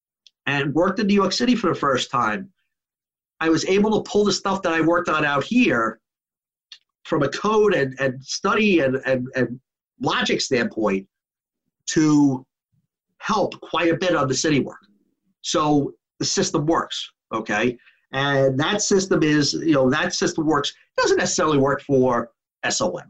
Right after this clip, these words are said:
It's not gonna necessarily work for you or somebody else. It works for me. So you have to trust yourself and your systems. That's the biggest advice that I could, could give myself early on. But I set those systems up early on. They proved to work, and I stayed with it.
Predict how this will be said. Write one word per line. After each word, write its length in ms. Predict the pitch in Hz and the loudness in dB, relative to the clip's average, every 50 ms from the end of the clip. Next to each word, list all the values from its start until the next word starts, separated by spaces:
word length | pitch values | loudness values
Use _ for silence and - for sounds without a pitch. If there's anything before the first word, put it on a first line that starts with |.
| _ - | _ -8
It's 120 | 170 175 | -8 -4
not 140 | 311 330 - | -4 -4 -2
gonna 160 | - 277 226 | 0 0 2
necessarily 420 | 202 254 - - - 185 170 165 147 | 2 2 0 0 0 2 2 4 4
work 240 | 143 147 151 147 | 4 2 0 0
for 80 | - 147 | -2 -2
you 200 | 139 135 127 110 | 0 2 2 2
or 200 | - 95 101 104 | 2 0 -2 -2
somebody 320 | - 160 156 147 135 120 | -2 -2 -2 0 0 0
else. 120 | - - - _ _ _ _ _ | -2 -4 -6 _ _ _ _ _
It 60 | - 285 | -2 0
works 240 | 285 269 240 - | 0 0 0 -2
for 100 | - 220 | -2 -2
me. 300 | 208 202 147 - - - _ _ _ _ _ _ _ _ _ _ _ _ | 0 0 0 -2 -4 -6 _ _ _ _ _ _ _ _ _ _ _ _
So 120 | - 190 | 0 2
you 120 | 196 196 196 | 4 4 4
have 160 | 226 262 254 | 2 0 0
to 80 | 294 247 | -2 -2
trust 380 | - - 233 214 - - - | 0 0 -2 -2 -2 -2 0
yourself 480 | 170 160 - - - 214 202 190 - - | 0 0 0 0 -2 -2 -2 -2 -2 -2
and 100 | 156 156 | 0 0
your 100 | 147 139 | 0 0
systems. 680 | - - - 233 202 - - - - - - - - _ _ _ _ _ _ _ _ _ - | 0 -2 -2 -2 -2 -2 -4 -8 -12 -12 -14 -14 -14 _ _ _ _ _ _ _ _ _ -6
That's 240 | 113 127 127 - | -4 -4 -4 -4
the 120 | - 180 175 | -4 -2 -2
biggest 340 | 147 147 147 139 147 143 - | 0 2 2 2 0 0 -2
advice 400 | 151 131 131 131 127 123 - - | -4 -2 0 0 0 -2 -2 -4
that 180 | 135 127 120 | -2 -2 0
I 80 | 120 117 | 0 0
could, 260 | - 135 120 117 - | 0 -2 -2 -2 -2
could 180 | - 143 127 123 | -2 0 0 0
give 180 | 127 147 151 151 | 0 0 0 0
myself 440 | 147 139 139 - 135 131 123 120 - _ _ _ _ _ _ _ - | 0 -2 -2 0 0 0 -2 -2 -4 _ _ _ _ _ _ _ -2
early 220 | 139 135 135 147 | 0 2 2 2
on. 200 | 160 143 113 - | 2 0 -2 -2
But 120 | - 131 131 | -2 0 0
I 40 | |
set 300 | 127 - - 226 240 233 | 0 0 0 -2 -2 0
those 200 | - 196 - - | 0 0 0 0
systems 380 | - 285 349 - - 160 143 - | 0 0 0 0 0 0 0 0
up 160 | 143 135 - - | -2 -2 0 0
early 320 | 131 127 123 123 123 123 | 0 2 2 2 2 2
on. 320 | 110 107 104 104 107 - - _ _ _ _ _ _ _ - | 2 0 0 -2 -4 -8 -12 _ _ _ _ _ _ _ -2
They 80 | 156 143 | -2 -2
proved 380 | - - - 214 269 277 - | 0 0 2 2 2 2 2
to 60 | 214 160 | 2 2
work, 300 | 131 127 131 143 143 147 | 2 2 2 0 0 -2
and 80 | 143 | -2
I 60 | 135 | -2
stayed 320 | 139 - - 165 160 156 151 | -2 -2 0 0 0 0 0
with 220 | 190 196 190 190 | -2 -2 -2 -4
it. 80 | - | -8